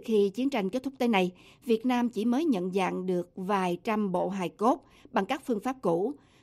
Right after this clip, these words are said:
trong khi Hoa Kỳ đã xác định được hầu hết hài cốt những lính Mỹ tử trận tại Việt Nam.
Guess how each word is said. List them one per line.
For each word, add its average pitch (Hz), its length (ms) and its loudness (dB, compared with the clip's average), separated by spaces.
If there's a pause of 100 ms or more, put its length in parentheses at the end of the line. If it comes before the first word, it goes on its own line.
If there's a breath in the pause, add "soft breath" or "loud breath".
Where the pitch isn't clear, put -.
trong 254 120 2
khi 240 220 0
Hoa 233 180 -2
Kỳ 180 320 -2
đã 170 120 -4
xác 302 240 -8
định 180 200 -2
được 175 280 0 (160 soft breath)
hầu 190 260 4
hết 277 240 -4
hài 220 220 -4
cốt - 320 -4
những 185 280 -2
lính 240 200 2
Mỹ 185 340 0
tử 185 140 0
trận 160 340 -2
tại 160 100 -6
Việt 165 180 -4
Nam. 185 160 2